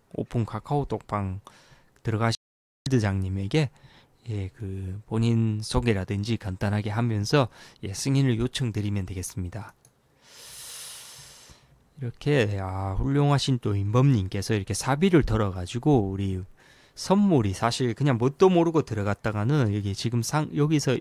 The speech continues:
삼억을 처음 넣어주고 이제 그게 청산당하면은 다시 삼억을 하루에 두 번 넣어주는데 이 삼억을 일반 개인 돈으로 한다고 했을 때는,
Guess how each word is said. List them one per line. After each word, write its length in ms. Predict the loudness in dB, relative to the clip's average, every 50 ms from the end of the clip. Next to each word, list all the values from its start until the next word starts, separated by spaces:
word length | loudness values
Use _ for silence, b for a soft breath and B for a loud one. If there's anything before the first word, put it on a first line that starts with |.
| -2 _
삼억을 600 | -8 0 2 4 6 8 6 6 6 4 2 0 -2
처음 260 | -4 -2 -2 -2 0
넣어주고 640 | 2 2 4 4 4 2 2 2 4 2 2 2 B B B B B B B B B B B B B _
이제 360 | -10 -4 -2 0 2 2 0 -2
그게 580 | -4 -2 0 2 4 4 4 2 2 -2 -4 -8 -14 _ _ _ _
청산당하면은 960 | -4 0 2 4 6 6 6 6 6 4 4 4 4 4 4 4 2 2 0 -2
다시 300 | 0 0 2 2 2 2
삼억을 440 | 2 4 4 4 2 0 -2 -4
하루에 200 | -4 -2 -4 -2
두 160 | -2 -2 0 2
번 200 | 2 2 2 2
넣어주는데 800 | 0 -2 -4 -4 -4 -4 -4 -2 -2 0 2 2 2 0 -2 B B B B B B B B B _ -10
이 160 | -8 -6 -6
삼억을 1040 | -6 -2 0 2 4 6 8 8 8 8 6 4 4 4 4 4 2 0 0 -2 -4
일반 380 | -2 0 0 4 6 6 6 6
개인 560 | 4 4 6 6 8 8 8 6 6 6 6
돈으로 360 | 6 6 6 6 4 4 2
한다고 440 | 2 2 2 2 2 2 0 0 -2
했을 220 | -4 -4 -6 -8 -6
때는, 540 | -6 -4 -2 0 2 2 2 2 0 -2